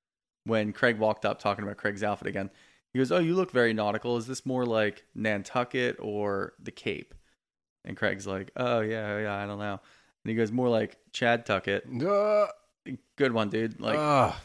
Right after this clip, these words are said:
Speaker 2: it's fucking painful.
Speaker 1: yeah, it's, I,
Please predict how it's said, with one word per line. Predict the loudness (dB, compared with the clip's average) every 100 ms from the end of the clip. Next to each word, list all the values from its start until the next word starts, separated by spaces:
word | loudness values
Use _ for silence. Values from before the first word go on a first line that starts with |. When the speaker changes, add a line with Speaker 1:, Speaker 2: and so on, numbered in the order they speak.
| -8
Speaker 2:
it's | -2 -2 -2
fucking | -6 -4 -2 -2 -2 0
painful. | 0 0 -2 -4 -8 -12 _
Speaker 1:
yeah, | 0 2 2
it's, | 0 -6 -10 -16 -16
I, | -12 -10